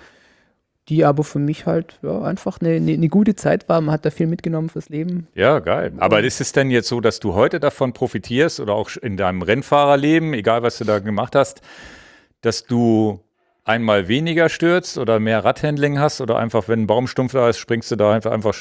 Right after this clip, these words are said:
Speaker 2: drüber oder machst einen Salto noch vielleicht? Und
Speaker 1: Naja, es ist also, wie soll ich sagen, also mein, mein, mein Radhandling ist sicher ausgezeichnet, das würde ich schon sagen.
Speaker 2: Mhm.
Speaker 1: Aber für mich war natürlich eine, eine, eine riesige Umstellung, in einem Straßenfeld Fahrrad zu fahren.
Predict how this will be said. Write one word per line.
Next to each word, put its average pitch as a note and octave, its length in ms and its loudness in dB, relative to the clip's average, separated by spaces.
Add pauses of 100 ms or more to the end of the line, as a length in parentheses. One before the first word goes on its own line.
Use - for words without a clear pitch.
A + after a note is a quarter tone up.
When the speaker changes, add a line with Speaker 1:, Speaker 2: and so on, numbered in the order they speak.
(180)
Speaker 2:
drüber B2+ 440 2
oder A2 180 4
machst A2 260 -2
einen A2 80 -4
Salto C3+ 320 0
noch C3+ 200 0
vielleicht? C3+ 520 -2
Und A#2 240 -8 (340)
Speaker 1:
Naja, F#3 260 2
es G#3+ 100 0
ist F3+ 120 -2
also, E3 320 0
wie E3 760 -16
soll E3 120 -4
ich E3+ 60 -2
sagen, D#3 220 4
also B2+ 160 -6
mein, C#3 200 -2
mein, C3 180 -2
mein C3+ 160 -4
Radhandling F#3 500 2
ist F3 140 -4
sicher E3 240 -2
ausgezeichnet, - 640 -4
das - 140 -14
würde D#3+ 100 -4
ich D#3+ 60 -8
schon F#3 160 2
sagen. B2+ 280 4
Speaker 2:
Mhm. E2+ 240 -4 (360)
Speaker 1:
Aber C#3+ 200 2
für C#3+ 140 -2
mich D3+ 180 0
war D3+ 120 4
natürlich D3 360 0
eine, C#3 120 0
eine, - 180 -4
eine B2 400 -10
riesige E3+ 460 4
Umstellung, - 560 -4
in - 100 -4
einem B2+ 120 -6
Straßenfeld - 640 -2
Fahrrad - 320 -8
zu - 100 -20
fahren. - 300 -10